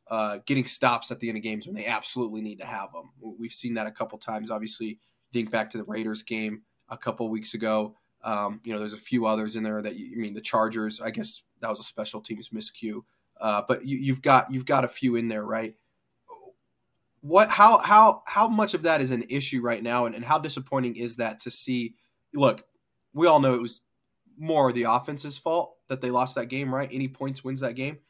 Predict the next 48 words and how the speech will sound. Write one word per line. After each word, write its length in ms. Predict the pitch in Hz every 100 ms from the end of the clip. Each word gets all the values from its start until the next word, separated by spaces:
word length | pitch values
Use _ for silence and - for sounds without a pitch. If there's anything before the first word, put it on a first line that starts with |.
| _ _ _
But 360 | 139 127 - _ _ _ _
also, 380 | - 202 196 143
I 60 | 139
mean, 140 | 147
how 120 | 165
disappointing 500 | 170 160 139 160 147
is 120 | 143
it 100 | 131
to 80 | -
see 160 | - 135
the 100 | 123
defense 380 | 120 120 110 -
give 180 | 131
up 160 | 120 117
that 140 | 117 113
sort 220 | - 117
of 60 |
a 60 | 110
drive, 340 | 113 135 107
especially 400 | 110 - 170 -
to 220 | 123 127 110 _ _ _ _ -
a 40 |
backup 280 | 127 123 113
quarterback? 280 | 139 120 117
I 40 |
mean, 120 | 117
Tyler 260 | 113 135 123
Huntley's 260 | 127 113
a 40 | 110
nice 200 | 110 110
player, 340 | - 113 107
but 200 | 104 110
it, 100 | 101
it 60 | 123
wasn't 260 | 127 120
like 140 | 117 107
Lamar 280 | 117 110 110
Jackson 480 | 107 110 - 107 - _ _ _
was 140 | 131 117
the 60 |
one 140 | 117 110
that 120 | 104
marched 260 | 110 107
down 140 | - 107
the 40 |
field 280 | - 107 98
on 120 | 92
that. 160 | 92